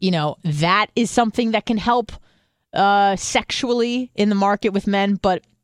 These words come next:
and, uh, and unfortunately, this is true. I've, I've studied this ad nauseum,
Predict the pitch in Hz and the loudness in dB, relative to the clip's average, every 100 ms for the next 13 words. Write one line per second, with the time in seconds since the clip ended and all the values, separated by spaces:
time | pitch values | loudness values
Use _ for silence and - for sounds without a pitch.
0 | _ - 190 185 180 - 180 180 180 156 | _ -6 -2 -2 -4 -6 -2 -2 -2 -2
1 | 185 285 294 - 220 175 147 - - 294 | -2 0 0 0 -2 -2 -4 -8 -4 0
2 | 185 185 190 - 143 156 151 - _ _ | 2 0 -2 -4 -4 -4 -4 -12 _ _
3 | _ _ - 175 - - 269 269 165 165 | _ _ -2 -2 -2 0 2 2 0 0
4 | 165 156 170 208 214 175 151 151 156 | 0 0 2 2 0 -2 -2 -2 -2